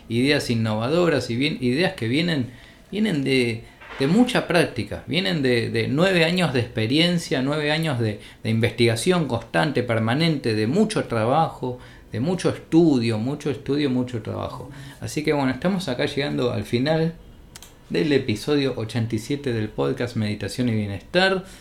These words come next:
Recuerden que pueden escribirme, eh, y, y bueno, ni a-, ni hablar, compartir este, este episodio. Eh, yo soy compositor, soy compositor de música instrumental, siempre está mi música presente,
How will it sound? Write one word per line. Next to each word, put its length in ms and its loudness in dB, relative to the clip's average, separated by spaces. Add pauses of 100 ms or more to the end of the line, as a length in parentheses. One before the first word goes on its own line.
(160)
Recuerden 340 2
que 100 2
pueden 300 2
escribirme, 840 2 (320)
eh, 720 0
y, 540 0
y 120 0
bueno, 300 2 (260)
ni 260 -2
a-, 140 -2
ni 160 -6
hablar, 400 -2 (240)
compartir 560 0
este, 420 -4
este 240 -8
episodio. 580 0 (360)
Eh, 680 0 (800)
yo 260 -4
soy 160 2
compositor, 880 4
soy 220 -4
compositor 580 0
de 80 0
música 340 0
instrumental, 640 0
siempre 400 0
está 220 -2
mi 160 4
música 440 2
presente, 680 0